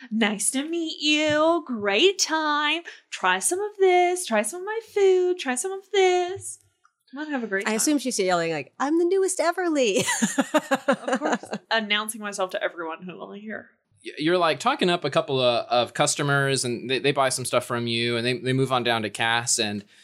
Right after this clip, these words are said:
Speaker 3: this tall lady, um, she's got sort of, uh, like, bronze skin, long hair, starts, like, chatting you up, or she, you know, she walks up to you and she's, like, looking at things on the table, um, and she looks at you and she's like, "Oh, uh,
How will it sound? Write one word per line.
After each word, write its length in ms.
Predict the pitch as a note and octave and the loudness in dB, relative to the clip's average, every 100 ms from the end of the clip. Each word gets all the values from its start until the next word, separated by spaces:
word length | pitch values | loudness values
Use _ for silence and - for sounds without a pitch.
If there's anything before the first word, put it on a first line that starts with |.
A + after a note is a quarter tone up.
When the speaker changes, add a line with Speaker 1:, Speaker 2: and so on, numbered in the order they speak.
| - - | -20 -6
Speaker 3:
this 180 | E3 F3+ | -2 0
tall 260 | - A#3+ C#4+ | 0 0 2
lady, 520 | D3 C3 C3+ C3 B2 | 2 2 2 0 2
um, 520 | A#2+ A#2+ A#2+ A2+ A2+ | 4 4 2 -2 -6
she's 220 | A#2 E3 D#3 | -6 -4 0
got 200 | F#3 F#3+ | 0 2
sort 160 | F#3+ | 2
of, 260 | C#3+ B2 A#2 | 2 0 -2
uh, 240 | A2+ G#2+ | 2 2
like, 200 | G2 F#2+ - _ - | 2 -2 -6 _ -2
bronze 360 | C#3+ C#3+ C3+ B2 | 0 2 2 0
skin, 640 | - C#3 C3+ C3+ C3+ C3+ - | 2 2 2 0 -4 -6 -2
long 260 | C3+ C#3 C3+ | 0 2 0
hair, 500 | C3 B2+ C3 C3 C3 - - | 0 0 0 -2 -6 -18 -10
starts, 300 | - D#3 - | -2 0 2
like, 220 | C3+ A2+ - | 2 0 0
chatting 340 | G#3 F#3+ F3+ | 0 2 2
you 160 | E3 D#3+ | 2 2
up, 300 | E3 - - | 0 -2 -2
or 240 | C#3+ C#3 | 0 2
she, 160 | C#3 D#3+ | 0 0
you 160 | C#3+ C#3+ | 2 2
know, 60 | |
she 100 | C3 | 2
walks 240 | D#3+ E3 D#3+ | 0 0 0
up 140 | C#3 | -2
to 100 | D#3 | -2
you 120 | C#3+ | -2
and 80 | C3+ | -4
she's, 140 | C3+ B2+ | -4 -2
like, 140 | B2 | 0
looking 200 | F3 F3 | 0 2
at 100 | D3+ | 2
things 200 | D#3 C#3+ | 2 0
on 60 | C#3+ | 0
the 60 | |
table, 560 | C3 D3+ D3 D3 D3+ D3+ - - - | 0 0 2 2 0 -2 -10 -14 -2
um, 760 | B2+ B2 A#2+ A#2 A2+ A2+ A2+ - | 2 2 2 0 0 -2 -4 -2
and 140 | B2+ | -2
she 100 | D#3+ | 0
looks 200 | E3+ F3+ | 0 0
at 60 | F3+ | -2
you 60 | |
and 80 | E3+ | -2
she's 60 | E3 | -4
like, 120 | F3+ | -2
"Oh, 500 | D4+ D#4+ B3 F3+ C3+ | 0 0 0 0 -2
uh, 540 | - G3+ F#3 F3 D#3+ | -2 -2 0 2 0